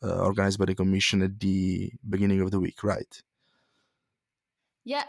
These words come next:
Speaker 2: that's right. Um, th-, so yeah, as you said, there was this, um, high-level event, as everyone likes to call them,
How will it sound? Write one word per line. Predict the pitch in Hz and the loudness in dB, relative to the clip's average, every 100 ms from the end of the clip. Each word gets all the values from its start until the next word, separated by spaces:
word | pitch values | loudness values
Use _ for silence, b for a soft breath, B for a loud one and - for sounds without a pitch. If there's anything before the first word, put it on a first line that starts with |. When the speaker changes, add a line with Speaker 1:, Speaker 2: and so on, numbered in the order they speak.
| 285 | -4
Speaker 2:
that's | 254 - | -4 -2
right. | 226 254 233 - | 0 2 2 0
Um, | 196 202 202 - | 2 2 2 2
th-, | 185 | 0
so | 202 | 4
yeah, | 214 214 196 170 | 4 6 6 4
as | 190 | 2
you | |
said, | 185 185 | 2 2
there | 175 | 2
was | 170 175 | 2 2
this, | 175 170 170 - | 2 0 0 -6
um, | 160 165 156 160 - - 98 - | -2 -2 -2 -4 -6 -10 -12 -12
high-level | 190 - 226 226 214 190 | -12 0 4 6 6 4
event, | 185 180 185 302 - - _ _ - | 2 2 0 -2 -6 -10 _ _ -6
as | 185 | -2
everyone | 180 180 170 | -2 -2 -4
likes | 170 - | -4 -4
to | - | -4
call | 175 170 | -2 -2
them, | 180 | -4